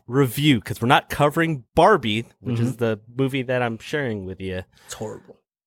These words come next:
Speaker 1: It was actually
Speaker 2: Just kidding. I don't know.
Speaker 1: really
Speaker 2: I
Speaker 1: good. <laughs> I
Speaker 2: That's good.
Speaker 1: enjoyed it.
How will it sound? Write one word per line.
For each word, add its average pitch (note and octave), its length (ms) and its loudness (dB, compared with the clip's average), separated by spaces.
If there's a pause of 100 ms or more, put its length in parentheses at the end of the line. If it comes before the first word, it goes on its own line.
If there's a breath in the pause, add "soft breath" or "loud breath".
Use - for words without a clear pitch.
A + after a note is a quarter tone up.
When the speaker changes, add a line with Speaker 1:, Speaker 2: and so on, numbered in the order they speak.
(120)
Speaker 1:
It D3 300 2
was D3 320 2
actually D3+ 420 2
Speaker 2:
Just - 240 -2
kidding. G2 320 0
I G#2+ 140 -6
don't A2+ 140 0
know. E3+ 60 2
Speaker 1:
really B3 300 6
Speaker 2:
I G#3 40 -2
Speaker 1:
good. C#4 540 4
<laughs> - 0 -
I B3+ 540 2
Speaker 2:
That's F3+ 240 4
good. F#3+ 180 6
Speaker 1:
enjoyed A3 200 4
it. D3+ 140 -4